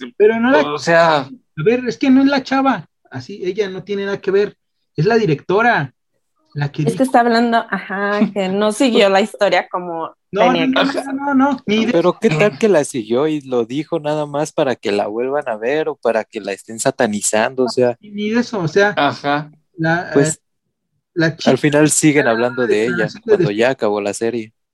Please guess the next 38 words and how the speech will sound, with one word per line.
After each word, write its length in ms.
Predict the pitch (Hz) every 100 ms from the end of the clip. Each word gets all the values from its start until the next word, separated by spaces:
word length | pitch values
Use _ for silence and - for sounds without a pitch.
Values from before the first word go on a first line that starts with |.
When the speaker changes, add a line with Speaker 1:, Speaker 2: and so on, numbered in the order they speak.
| _ _
Speaker 1:
Eh, 240 | 139 143 135
no 160 | 143 180
sabía 300 | 214 208 196
quién 100 | 220
era 120 | 214
Mephisto, 580 | 185 220 220 - 156 -
entonces 400 | 151 143 190 233
yo 120 | 202 226
creo 140 | 233
que 140 | 233
como 200 | - 151
alguien 200 | 165 208
que, 100 | - _
que 100 | 139
trabaja 320 | 127 123 185
en 80 | 165
Marvel, 380 | 147 156 214 269 - - _ _ - -
pues 140 | 127
sí 100 | 143
dices, 320 | 147 139 127
oye, 160 | 151 156
si 140 | 135
estás 240 | 123 139 165
haciendo 360 | 180 208 202
algo, 420 | 185 180 190 226 _ _ _ _ _ _ _
no 280 | 143 165 -
puedes 260 | 208 233
salir 220 | 160 160 190
a 60 |
dar 80 | 190
esas 220 | 185 190
declaraciones, 760 | 139 127 117 117 - 175 196 -
creo 160 | 180
que 80 | 202
hasta 200 | 190 147
por 160 | 123 123
marca, 360 | 156 220 151
¿no? 320 | 131 180 262